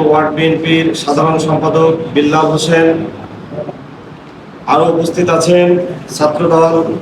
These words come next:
বেসরকারি বিশ্ববিদ্যালয় শাখার যুগ্ম সম্পাদক খালিদ হাসান হৃদয়, উপস্থিত আছেন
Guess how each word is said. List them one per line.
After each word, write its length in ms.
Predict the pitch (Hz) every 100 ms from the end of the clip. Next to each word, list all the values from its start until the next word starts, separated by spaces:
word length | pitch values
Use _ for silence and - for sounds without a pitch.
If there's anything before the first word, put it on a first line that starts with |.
| -
বেসরকারি 480 | 143 160 160 - 160
বিশ্ববিদ্যালয় 600 | 156 - 156 151 156 156
শাখার 440 | - 151 160 156 143
যুগ্ম 260 | 147 156
সম্পাদক 680 | - 151 156 156 156 156 160 - - - - - -
খালিদ 280 | 139 147 147
হাসান 300 | 151 156 147
হৃদয়, 500 | 147 143 160 160 165 165 - - - - - - -
উপস্থিত 440 | - 175 185 165
আছেন 380 | 160 160 165